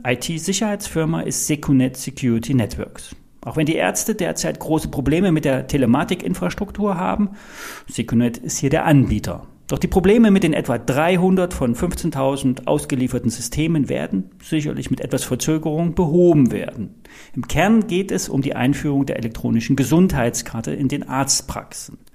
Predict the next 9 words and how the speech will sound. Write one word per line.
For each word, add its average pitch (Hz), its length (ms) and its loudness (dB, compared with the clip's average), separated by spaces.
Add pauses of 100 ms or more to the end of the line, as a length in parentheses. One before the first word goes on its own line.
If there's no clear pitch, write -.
(280)
Und 123 140 0
Fakt - 300 -2
ist, 247 380 2
das - 160 -2
Gesundheitssystem 214 880 0
muss 202 340 0
dringend 160 580 0
digitalisiert 131 960 -2
werden. - 300 -12